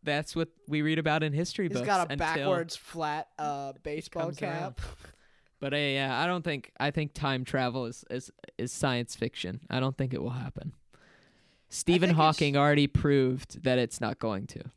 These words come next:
Speaker 2: I think it's
Speaker 1: Becau-
Speaker 2: too dangerous to happen. I think that
Speaker 1: Well, yeah.
Speaker 2: I
Speaker 1: Well,
Speaker 2: mean, if
Speaker 1: yeah,
Speaker 2: we,
Speaker 1: what
Speaker 2: if
Speaker 1: they
Speaker 2: we
Speaker 1: might
Speaker 2: ever
Speaker 1: have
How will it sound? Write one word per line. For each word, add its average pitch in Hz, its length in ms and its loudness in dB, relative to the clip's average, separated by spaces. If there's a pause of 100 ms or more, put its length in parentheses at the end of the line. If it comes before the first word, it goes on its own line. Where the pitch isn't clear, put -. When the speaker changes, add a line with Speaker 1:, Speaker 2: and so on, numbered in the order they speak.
Speaker 2:
I 190 120 -6
think 226 160 0
it's 220 120 -6
Speaker 1:
Becau- - 200 2
Speaker 2:
too 392 180 0 (320)
dangerous 170 760 -8
to 170 160 -6
happen. 151 540 -10
I 202 140 -4
think 269 240 -2
that 226 320 -2 (540)
Speaker 1:
Well, 143 120 -2
yeah. 113 300 -2 (300)
Speaker 2:
I 240 80 6
Speaker 1:
Well, 285 160 8
Speaker 2:
mean, 269 100 4
if 262 100 8
Speaker 1:
yeah, 160 140 6
Speaker 2:
we, 294 80 8
Speaker 1:
what - 120 8
Speaker 2:
if 254 40 8
Speaker 1:
they 165 120 6
Speaker 2:
we 156 60 6
Speaker 1:
might 147 200 8
Speaker 2:
ever 147 100 4
Speaker 1:
have 147 580 2